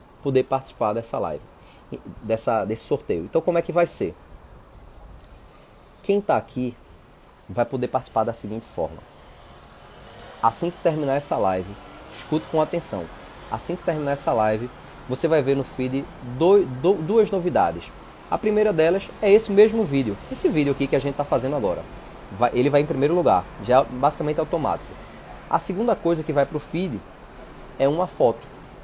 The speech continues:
Uma foto que eu vou falar como se fosse o resumo dessa live. Eu vou botar lá uma frase. E a frase vai ser: "Frequência é mais importante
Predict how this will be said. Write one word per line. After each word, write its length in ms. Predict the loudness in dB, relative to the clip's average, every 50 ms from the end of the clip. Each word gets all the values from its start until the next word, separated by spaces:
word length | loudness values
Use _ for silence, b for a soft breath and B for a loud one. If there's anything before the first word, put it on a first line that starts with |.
| -20 -20 -16 -8 -6
Uma 140 | -4 -4
foto 280 | -2 2 2 2 2 2
que 60 | -2
eu 80 | -4 -2
vou 60 | -2
falar 280 | -2 0 0 0 0 -2 -8 -16 -20 -20 -20 -16 -10 -8
como 100 | -6 -6
se 80 | -4
fosse 160 | -6 -6 -6
o 40 | -4
resumo 580 | -2 0 0 0 0 -2 -2 -2 -2 -4 -6 -8 -12 -18 -20 -20 -20 -20 -20 -20 -20 -16 -8
dessa 320 | -2 0 0 0 2 2 2
live. 300 | 2 2 2 0 -2 -6 -12 -18 -20 -18 -16 -12
Eu 60 | -8
vou 120 | -6 -4
botar 240 | -2 -2 0 2 2
lá 120 | 4 4 4
uma 160 | 2 2 0
frase. 400 | 0 2 2 2 2 2 -2 -8 -12 -6
E 100 | -2 -2
a 60 | -2
frase 400 | 0 0 2 4 4 4 4 0
vai 140 | -2 -6 -6
ser: 260 | -6 -4 -6 -6 -6 -8 B B B B B B -20 -20 -14 -6 -2
"Frequência 680 | -2 -2 0 0 -2 -2 -2 -2 -4 -4 -6 -6 -6 -8 -10 -18 -20 -20 -20 -8 -2 2
é 240 | 4 4 4 4 2 -4 -16 -12
mais 300 | -6 -2 0 0 0 0
importante 680 | -2 -4 -4 -4 -4 -4 -6 -6 -4 -4 -4 -6 -10 -16